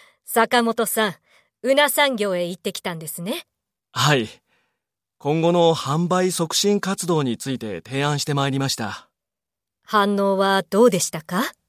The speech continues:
Speaker 2: 関心を持っていただけたようです。ですが、予算の点で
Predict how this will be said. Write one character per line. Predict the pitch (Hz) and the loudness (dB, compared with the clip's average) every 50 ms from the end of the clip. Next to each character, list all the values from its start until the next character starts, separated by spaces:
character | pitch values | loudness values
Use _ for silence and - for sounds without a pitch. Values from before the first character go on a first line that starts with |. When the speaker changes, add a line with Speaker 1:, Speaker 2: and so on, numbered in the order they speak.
| _ _ _ _ _ _ _ _ - | _ _ _ _ _ _ _ _ -10
Speaker 2:
関 | - - 170 208 247 247 | -4 -2 0 2 4 4
心 | - - 254 254 247 240 240 | 4 4 4 4 4 4 4
を | 240 233 | 4 4
持 | 220 233 240 | 4 4 2
っ | |
て | 233 _ - 139 | 2 _ -2 -2
い | 120 107 | -2 -2
た | 113 139 | -2 -2
だ | 135 143 139 | -2 -2 -2
け | - 151 | -2 -2
た | 147 139 | -2 0
よ | 139 143 143 | 2 2 2
う | 135 | 0
で | 113 | -2
す。 | - - 87 73 - - - _ _ _ _ _ _ _ _ _ _ _ _ _ - | -4 -8 -10 -14 -16 -20 -20 _ _ _ _ _ _ _ _ _ _ _ _ _ -8
で | - 113 120 | -4 -4 -2
す | - 110 | -2 -2
が、 | 110 104 98 90 95 - - _ _ _ _ _ _ _ _ _ _ | -2 -2 -2 -2 -4 -6 -10 _ _ _ _ _ _ _ _ _ _
予 | - 92 101 | -16 -12 -8
算 | - - 143 165 180 196 | -6 -4 -2 0 0 2
の | 202 202 180 | 0 0 0
点 | - 175 175 180 175 | 2 2 2 2 4
で | 170 170 170 165 151 | 6 6 6 6 4